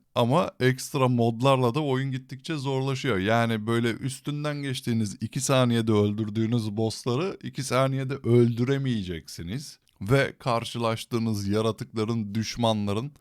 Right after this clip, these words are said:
özelliklerini öğrenmeye başlayacaksınız. Ben Weaver'ı Gauntlet'te öğrendim yani. Bu zamana kadar o kadar umursamamıştım. Kullanmadığınız şeyleri kullanacaksınız. Decoy totemdir falan filan.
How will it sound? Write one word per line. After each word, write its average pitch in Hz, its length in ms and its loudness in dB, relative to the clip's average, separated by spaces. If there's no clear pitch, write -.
özelliklerini 113 840 -4
öğrenmeye 117 800 0
başlayacaksınız. 85 1080 -4
Ben 117 200 0
Weaver'ı 135 560 -2
Gauntlet'te 131 760 -4
öğrendim 95 720 2
yani. 87 320 -2
Bu 117 100 -4
zamana 120 400 -2
kadar 107 320 -2
o 127 120 -6
kadar 110 300 -2
umursamamıştım. 107 1040 -2
Kullanmadığınız 131 920 2
şeyleri 107 480 0
kullanacaksınız. 87 1080 -4
Decoy 110 440 0
totemdir 101 640 -2
falan 98 400 -4
filan. 95 400 -6